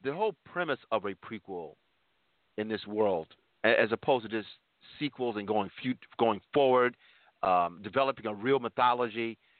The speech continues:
I, I, I, you know, y-, you're already kinda starting off in a, in a negative zone. And I was reading up on this thing, and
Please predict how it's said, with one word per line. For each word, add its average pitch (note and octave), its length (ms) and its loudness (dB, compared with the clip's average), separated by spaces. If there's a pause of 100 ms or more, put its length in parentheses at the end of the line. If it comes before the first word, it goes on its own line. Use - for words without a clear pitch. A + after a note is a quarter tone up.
(380)
I, F#3 320 -2
I, E3+ 280 -2
I, F3+ 200 -4
you G#3 120 -12
know, F3 140 2 (500)
y-, F3 140 -12
you're F3 280 -6
already A3+ 220 2
kinda G3 280 -2
starting F3+ 300 2
off E3+ 200 2
in C3+ 100 -6
a, A#2+ 160 -4
in A2+ 80 -8
a A2 60 -4
negative A#2+ 440 -2 (960)
zone. C3+ 300 4 (320)
And C#3+ 100 0
I D3+ 80 2
was D3 140 -4
reading A#3+ 220 -2
up B3 120 -2
on F3 80 0
this B2+ 180 -4
thing, A2+ 240 -2 (440)
and C3 200 0